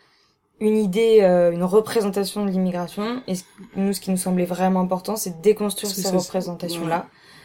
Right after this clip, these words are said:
Speaker 2: voilà.
Speaker 1: euh, pour pouvoir, euh, dire, bah non, euh,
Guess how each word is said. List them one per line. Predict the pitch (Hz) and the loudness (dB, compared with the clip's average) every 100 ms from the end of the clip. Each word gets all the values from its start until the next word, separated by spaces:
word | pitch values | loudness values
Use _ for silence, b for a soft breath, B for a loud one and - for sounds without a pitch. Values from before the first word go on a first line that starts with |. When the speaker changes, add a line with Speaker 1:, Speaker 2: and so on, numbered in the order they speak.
| b b _ | b b _
Speaker 2:
voilà. | 175 180 | 2 4
Speaker 1:
euh, | |
pour | 180 180 | 2 -4
pouvoir, | - 180 185 208 190 | -10 -2 4 4 4
euh, | 180 170 165 | 4 2 0
dire, | 156 175 214 | -2 -2 -4
bah | 180 170 | -2 -4
non, | 175 202 214 | -4 -6 -4
euh, | 185 165 160 | -4 -4 -8